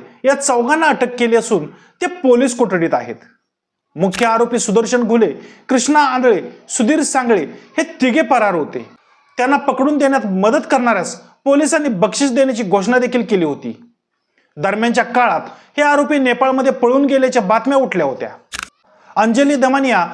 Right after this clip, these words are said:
यांनी एक क्लिप प्रसारित केली होती. या क्लिपमधून या तिन्ही आरोपींची हत्या करून त्यांचे मृतदेह कर्नाटक सीमेवरती टाकल्याचा उल्लेख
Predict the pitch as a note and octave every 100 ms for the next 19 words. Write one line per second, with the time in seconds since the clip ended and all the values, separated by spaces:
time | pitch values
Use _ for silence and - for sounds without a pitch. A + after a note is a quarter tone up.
0 | - - C4 C#4 D4+ D4+ - D4 E4+ -
1 | B3+ A#3+ G3+ G#3+ F#3+ D#3 C#3+ A2+ - -
2 | _ _ _ _ - F#3 A3+ A3+ - C#4
3 | C#4 C4+ B3 G#3+ F#3+ - C4+ C#4+ C#4 C#4+
4 | D#4 D4 C#4+ C#4 B3+ - F#3 D#4 C4+ C4
5 | G#3 G3+ B3 A#3+ C#4 B3 A#3 C#4 C#4+ C4
6 | - A3+ A#3+ B3 C4 - A#3+ C#4 C4 B3
7 | A#3+ A#3 A#3 A#3 - G3 G#3 C4